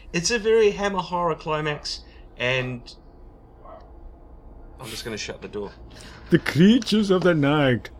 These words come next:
Speaker 2: what music they make.
Speaker 1: Um, it's a very Hammer horror climax.
Speaker 2: Mm.
Speaker 1: Um, you get your bursting into flames ending.
Speaker 2: Yay.
Speaker 1: Ends with a leper saying something very caustic.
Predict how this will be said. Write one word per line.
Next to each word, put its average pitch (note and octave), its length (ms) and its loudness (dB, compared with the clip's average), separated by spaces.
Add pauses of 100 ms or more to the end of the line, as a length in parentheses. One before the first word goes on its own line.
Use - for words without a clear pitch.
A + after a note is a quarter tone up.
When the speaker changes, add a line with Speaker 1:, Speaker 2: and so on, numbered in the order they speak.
(140)
Speaker 2:
what - 180 -12 (120)
music G3 680 2 (120)
they G#2+ 160 -2
make. F2 320 -8 (480)
Speaker 1:
Um, C#3+ 200 6
it's E3 160 -2
a D#3 40 -2
very D#3 480 -2
Hammer C#3 380 -6
horror C#3 380 -4
climax. C3 720 -6 (220)
Speaker 2:
Mm. G#2 140 -4
Speaker 1:
Um, A2 240 4
you A2 220 -12
get C3 280 -6
your A#2+ 280 -2 (140)
bursting D3 340 -2
into A#2+ 160 -6
flames A#2+ 420 -2
ending. G#2+ 400 -6 (180)
Speaker 2:
Yay. G2 220 -10 (160)
Speaker 1:
Ends C#3 360 0
with B2 120 -4
a B2 60 2
leper B2 260 -2
saying A2 300 -2
something A2+ 320 -8
very G#2+ 220 -4
caustic. - 680 -8